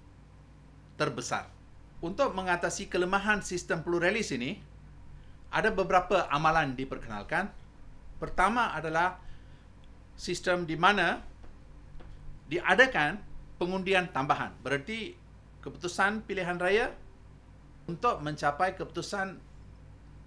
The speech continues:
muktamad, sebagai fasa pertama, diadakan pusingan pertama pilihan raya,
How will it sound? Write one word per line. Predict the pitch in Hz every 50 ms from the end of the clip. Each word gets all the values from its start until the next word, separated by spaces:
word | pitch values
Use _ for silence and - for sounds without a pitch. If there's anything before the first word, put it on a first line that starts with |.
| - - - -
muktamad, | - 135 147 143 - - 147 135 120 117 - - - - - - - - - - - - - - - - - - - - - - - - - - - - - - - - - -
sebagai | - - 143 143 143 156 143
fasa | - - 180 180 220 196 190
pertama, | - 180 175 - 185 190 202 226 269 320 359 - - - - - - - - - - - - - - - - - - - - - -
diadakan | - 143 135 143 180 175 185 185 185 170 - - - - - - - - -
pusingan | - 151 147 - 151 143 120
pertama | - 127 - 139 127 135 160 226 277 -
pilihan | - 160 143 135 131 120 101
raya, | 101 104 104 113 147 226